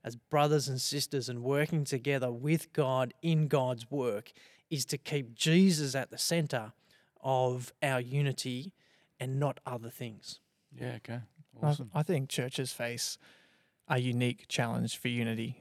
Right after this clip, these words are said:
Speaker 3: uh, as opposed to, say, sporting teams or bands, to get into James's, you know, music game, because, you know, a band who is not united is disaster. <laughs> So bad to listen to. Um, but churches have a unique challenge in that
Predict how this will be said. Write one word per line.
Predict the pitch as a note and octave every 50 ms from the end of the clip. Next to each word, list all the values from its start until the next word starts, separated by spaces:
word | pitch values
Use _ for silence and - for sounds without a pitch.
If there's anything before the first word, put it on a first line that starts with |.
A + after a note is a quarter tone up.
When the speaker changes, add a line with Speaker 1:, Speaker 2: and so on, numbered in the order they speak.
| - -
Speaker 3:
uh, | C#3 A#2 A2+ A2+ A2 - - - _ _ _ - - - D#3+
as | C#3+ -
opposed | - - C#3 B2 - -
to, | B2+ A#2+
say, | - - A#2
sporting | A#2 - - C#3 B2+ B2+ B2+
teams | B2 - C3 B2 B2 A#2+
or | - C3 A#2+ A#2
bands, | - A#2+ B2 A#2+ A2+ A2 A#2 D#3 F3 F#3 - -
to | - A2+
get | A2+ A2
into | A#2 A#2+ - A2
James's, | - - - - B2 B2+ B2+ B2+ B2+ C3+ - - -
you | C#3
know, | B2 B2+ C3 C#3 C3+ -
music | D3 B2+ A#2+ B2 C3+ - -
game, | - A#2+ - B2 D#3 F3+ - D#3+
because, | C3+ A#2 - A#2 A2+ A#2 - - B2
you | A2+ A2
know, | A2+
a | A#2+
band | A#2+ G#2+ A2+ A#2+ B2 A#2 A#2
who | -
is | A#2 A2+
not | A#2 - -
united | C3+ A#2+ A2+ A2 A2+ A2+ A2+ A2+ - - - F3 - D#3+
is | D3+ A2+ C#3 C#3+ - - - _ _ _ _ _ _ _ _ -
disaster. | G3 B2+ A#2 A#2 G#2+ A#2 B2+ - - - - - - - - - C3+
<laughs> | - - E3+ - - F3 E3 -
So | - - - - - -
bad | - - C3+ -
to | - D3+
listen | - - E3+ - C#3+ C#3+
to. | - B2 A2+ - - A#3 C4+ C#4 C#4 C#4 C#4 C4 G3+ -
Um, | - C3 A#2+ A2+ A2+ A2+ A2+ A2 A2 A2 - - - - - - - - - _ - -
but | D3 B2+ A#2 A#2 A#2 - G3+
churches | - F#3+ D3 F#3 F#3
have | C#3 A#2+ A2+
a | A#2+
unique | A#2+ A#2 A#2 A#2 A2+ -
challenge | - - C#3 C#3+ C3+ B2
in | B2 A#2+
that | A#2+ -